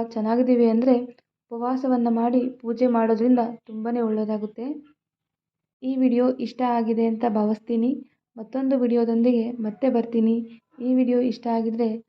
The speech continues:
ಲೈಕ್ ಮಾಡಿ, ಶೇರ್ ಮಾಡಿ, ಕಾಮೆಂಟ್ ಮಾಡಿ, ಮತ್ತೆ ತಪ್ಪದೇ ಸಬ್ಸ್ಕ್ರೈಬ್ ಮಾಡ್ಕೊಳ್ಳಿ.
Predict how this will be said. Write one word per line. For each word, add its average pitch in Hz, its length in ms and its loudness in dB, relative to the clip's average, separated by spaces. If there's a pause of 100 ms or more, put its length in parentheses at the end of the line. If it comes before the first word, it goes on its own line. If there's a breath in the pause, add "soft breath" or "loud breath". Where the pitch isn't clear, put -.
(300)
ಲೈಕ್ 233 300 -10
ಮಾಡಿ, 240 280 -2
ಶೇರ್ 233 300 -4
ಮಾಡಿ, 226 360 0
ಕಾಮೆಂಟ್ 240 420 -4
ಮಾಡಿ, 226 280 0 (360)
ಮತ್ತೆ 233 240 -12 (200)
ತಪ್ಪದೇ 262 400 -8
ಸಬ್ಸ್ಕ್ರೈಬ್ 220 440 -8
ಮಾಡ್ಕೊಳ್ಳಿ. 208 400 -8